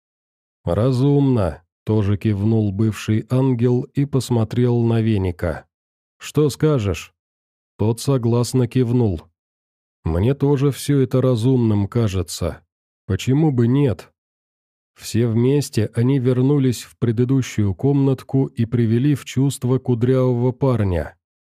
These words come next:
Очнувшись, тот смотрел на них затравленным взглядом. Рядом с ним на корточке присел Дубровский, стараясь также не выпускать из поля зрения и Серафима.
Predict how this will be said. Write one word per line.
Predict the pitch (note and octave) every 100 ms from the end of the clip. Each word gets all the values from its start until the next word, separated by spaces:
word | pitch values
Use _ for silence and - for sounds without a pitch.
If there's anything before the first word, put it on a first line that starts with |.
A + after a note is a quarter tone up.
| _ _ _
Очнувшись, | - F2+ - C3 D3+ C#3+ - F#2 -
тот | - D3+ -
смотрел | C#3 C3 C3 D3+ D3
на | B2 B2
них | C#3 C3+
затравленным | A#2 F#2 G#2+ - C#3+ B2+ B2+ B2+ C3 A#2+
взглядом. | G#2 B2 B2 G2+ E2+ D2 _ _ _ _ _ _ _
Рядом | E2 F2 A2+ A2+ A2
с | -
ним | B2+ C#3+ A#2
на | G2
корточке | F#2+ C#3 C#3+ A#2 G2+ - F#2
присел | G#2 A#2 - C#3 B2
Дубровский, | G2 F#2+ G#2 B2 C3+ - D3 D3 B2+ _
стараясь | - G2 B2 D#3 B2+
также | - B2+ C3+ A#2
не | C3
выпускать | A#2 A2+ B2+ A2 - C3 A#2+
из | A2 -
поля | C3 C3 A#2
зрения | F#2 G#2+ C3+ C3+ C3+ B2+
и | - B2
Серафима. | - B2+ B2+ - G#2+ E2 D2+